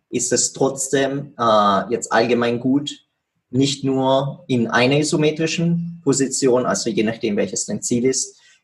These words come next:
in einer isometrischen Position zu arbeiten, weil in einer Is-, Isometrie ist es auch wirklich so, dass du nur in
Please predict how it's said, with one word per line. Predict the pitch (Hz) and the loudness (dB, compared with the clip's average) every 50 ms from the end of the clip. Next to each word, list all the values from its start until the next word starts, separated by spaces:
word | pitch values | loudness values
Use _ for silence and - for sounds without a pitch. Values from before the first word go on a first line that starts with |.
| _ - | _ -6
in | - | 0
einer | - 127 131 139 143 | 2 2 4 4 4
isometrischen | 143 139 - 139 123 123 123 127 139 135 - - - | 2 2 2 2 2 2 0 0 -2 -6 -6 -8 -6
Position | - 123 - 123 - - - 127 120 117 120 | -4 -4 -4 -4 -4 -4 -2 0 0 0 0
zu | 117 - 120 - | -2 -4 -2 0
arbeiten, | - 120 - 135 139 147 - - 170 - - | 0 2 2 0 0 -2 -4 -8 -10 -10 -6
weil | - - 113 110 107 110 110 107 - - | 0 2 4 4 4 4 2 -2 -4 -8
in | 117 113 113 | -6 -4 -2
einer | 113 113 117 120 120 | 0 2 2 2 2
Is-, | 120 117 - - - | 2 0 -2 -6 -4
Isometrie | - 139 123 - 143 135 127 120 - - 139 131 | -2 -2 0 0 2 0 0 0 0 -2 -2 -2
ist | 127 - | -2 -2
es | 123 - - | -4 -2 -2
auch | 113 113 - 117 113 | -2 -2 -4 0 2
wirklich | 139 165 170 165 - 160 156 - - | 4 4 4 2 0 -2 -2 0 0
so, | 151 143 151 - _ _ _ _ _ _ | 0 -2 -2 -4 _ _ _ _ _ _
dass | - 123 - - | -6 -4 -2 0
du | 131 | 0
nur | 117 117 123 131 139 151 180 196 190 170 170 185 170 | 0 0 2 4 6 6 8 8 6 4 2 -2 -4
in | 127 123 123 - | -4 -4 -6 -8